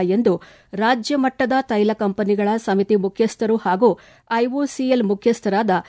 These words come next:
ಸಿದ್ಧಾರ್ಥ್ ಅಗರ್ವಾಲ್ ತಿಳಿಸಿದ್ದಾರೆ. ಬೆಂಗಳೂರಿನಲ್ಲಿ ಇಂದು ಸುದ್ದಿಗಾರರೊಂದಿಗೆ ಮಾತನಾಡಿದ ಅವರು, ರಾಜ್ಯದ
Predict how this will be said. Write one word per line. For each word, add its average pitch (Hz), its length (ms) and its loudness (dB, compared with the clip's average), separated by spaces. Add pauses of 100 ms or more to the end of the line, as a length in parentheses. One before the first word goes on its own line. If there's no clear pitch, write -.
(180)
ಸಿದ್ಧಾರ್ಥ್ 269 500 -2
ಅಗರ್ವಾಲ್ 202 520 -2
ತಿಳಿಸಿದ್ದಾರೆ. 185 640 0 (480)
ಬೆಂಗಳೂರಿನಲ್ಲಿ 277 800 0 (120)
ಇಂದು 220 300 0
ಸುದ್ದಿಗಾರರೊಂದಿಗೆ 202 920 0
ಮಾತನಾಡಿದ 185 640 -2
ಅವರು, 196 240 2 (360)
ರಾಜ್ಯದ 277 540 -2